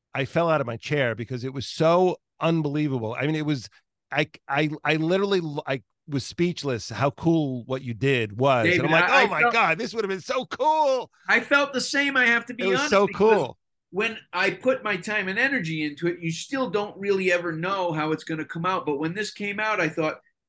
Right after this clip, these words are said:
Speaker 2: "Wow, not only were, was everyone so happy with it and it looked so real, and my graphics person was, was, did wonderful job of duplicating all the graphics." If I thought we, we could have shot it on location, it looked so good. But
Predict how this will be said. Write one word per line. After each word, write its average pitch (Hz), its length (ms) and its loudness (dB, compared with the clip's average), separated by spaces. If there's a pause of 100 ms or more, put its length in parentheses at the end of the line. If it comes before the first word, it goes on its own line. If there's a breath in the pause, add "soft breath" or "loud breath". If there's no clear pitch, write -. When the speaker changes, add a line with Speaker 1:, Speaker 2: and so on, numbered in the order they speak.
(240)
Speaker 2:
"Wow, 196 380 0
not 196 300 2
only 226 300 -2
were, 185 240 0
was 170 160 -2
everyone 185 360 -2
so 165 200 -4
happy 175 360 -2
with 160 200 -2
it 156 80 -4
and 147 120 -8
it 147 120 -10
looked 190 240 -6
so 175 260 -2
real, 156 540 2
and 139 260 -10
my 135 140 0
graphics 165 680 -2
person 165 480 -2
was, 135 200 -4 (260 loud breath)
was, 131 220 0
did 135 240 2
wonderful 160 420 -2
job 156 340 0
of 127 200 -4
duplicating 147 720 -4
all 143 160 -6
the 139 80 -6
graphics." 135 480 -6 (180 soft breath)
If 165 240 -6
I 214 120 2 (160)
thought 254 220 2
we, 240 120 -6
we 233 140 -6
could 247 120 0
have 233 100 0
shot 240 300 2
it 233 100 -2
on 233 180 0
location, 226 600 -4
it 123 80 -12
looked 139 200 -8
so 127 240 -6
good. 127 340 -6
But 165 200 -4